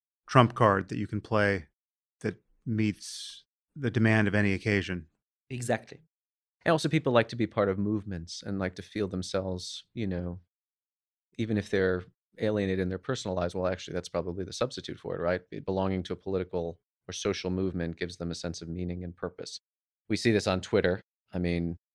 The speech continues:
Speaker 3: the campism is so codified and, and narrowly defined. I mean, you've Bernie bros on the left, maga Trump apologists on the right, and then, you know, trying to navigate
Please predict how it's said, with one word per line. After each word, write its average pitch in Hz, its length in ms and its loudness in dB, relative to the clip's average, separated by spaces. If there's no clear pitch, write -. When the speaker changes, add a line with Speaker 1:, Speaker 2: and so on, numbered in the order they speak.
Speaker 3:
the 92 120 -6
campism 92 840 2
is 87 140 -4
so 98 320 6
codified 87 600 2
and, 85 240 -4
and 85 260 -4
narrowly 90 380 0
defined. 87 600 -4
I - 40 -6
mean, 87 160 2
you've 87 200 -4
Bernie 95 240 6
bros 92 300 2
on 87 120 0
the 85 60 -2
left, 87 500 0
maga 92 340 2
Trump 90 360 0
apologists 87 600 0
on 85 140 0
the 85 80 -4
right, 87 420 2
and 90 160 0
then, 87 400 2
you 101 120 2
know, 87 100 2
trying 92 340 0
to - 80 -2
navigate 87 600 2